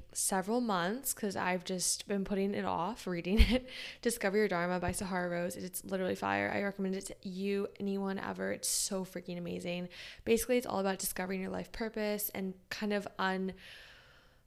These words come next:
what's the word? Kind of figuring out who you are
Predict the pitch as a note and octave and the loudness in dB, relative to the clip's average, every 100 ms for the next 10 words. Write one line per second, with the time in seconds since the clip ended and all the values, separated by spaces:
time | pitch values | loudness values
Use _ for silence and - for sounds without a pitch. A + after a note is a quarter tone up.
0 | _ - - D4 D#4 C4 A3 G3+ G3 - | _ -20 -6 0 4 6 6 4 4 4
1 | - C#4+ C4+ - - - _ - - D4 | 4 4 2 0 -6 -20 _ -20 2 4
2 | D4+ D4 B3 G#3+ G#3+ - A3 F#3+ F#3+ - | 4 2 2 2 0 -2 -6 -4 -6 -6
3 | - - - | -4 -4 -4